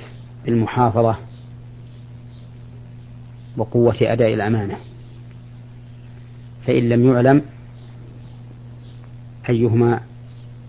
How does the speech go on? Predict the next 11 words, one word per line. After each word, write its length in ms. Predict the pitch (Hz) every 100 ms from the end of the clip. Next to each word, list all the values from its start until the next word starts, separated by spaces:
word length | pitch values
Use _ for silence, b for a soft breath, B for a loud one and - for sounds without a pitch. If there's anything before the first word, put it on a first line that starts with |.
| -
أشد 420 | 123 127 120 123
محافظة 580 | 110 104 131 120 120 117 - - - - - - - - - - - - - - - - - - - - -
وأقوى 400 | 113 120 127 120
في 220 | 120 110
أداء 220 | 113 113
الأمانة، 460 | 113 117 135 139 139 - - - - - - - - - - - - - - - -
فإن 360 | 120 135 127 120
المعتبر 680 | 120 117 113 131 123 127 - - - - - - -
المتأخر، 800 | 127 127 117 113 113 - 123 117 - - - - - -
المتأخر 520 | 131 113 123 - 120
منهما، 440 | 117 117 107 110